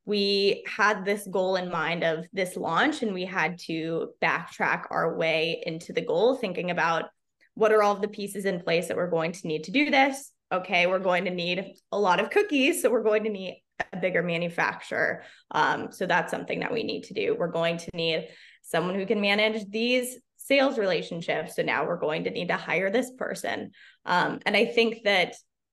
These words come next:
a lot of it now has been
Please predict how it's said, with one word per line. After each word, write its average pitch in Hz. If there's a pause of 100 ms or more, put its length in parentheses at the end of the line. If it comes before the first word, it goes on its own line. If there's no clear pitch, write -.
(320)
a 214
lot 208
of 214
it 185
now 165
has 185
been 160